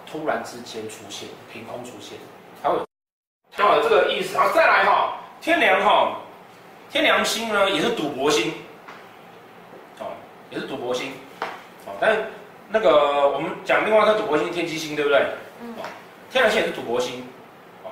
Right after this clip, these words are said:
Speaker 1: 但是我们就跟大家讲过，赌博是我们讲它的，它是什么？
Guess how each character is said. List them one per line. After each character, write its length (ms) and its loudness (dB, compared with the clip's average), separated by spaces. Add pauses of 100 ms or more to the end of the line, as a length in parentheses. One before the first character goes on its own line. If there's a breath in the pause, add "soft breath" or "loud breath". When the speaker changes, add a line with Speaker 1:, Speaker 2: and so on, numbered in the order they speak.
Speaker 1:
但 100 4
是 140 2
我 60 -4
们 140 -6
就 220 -2 (180)
跟 140 -2
大 160 4
家 60 0
讲 160 -4
过， 220 -6 (640 loud breath)
赌 220 -2
博 240 4
是 120 0
我 100 4
们 120 -2
讲 160 0 (100)
它 160 2
的， 100 -2 (280)
它 140 2
是 100 2
什 120 0
么？ 300 0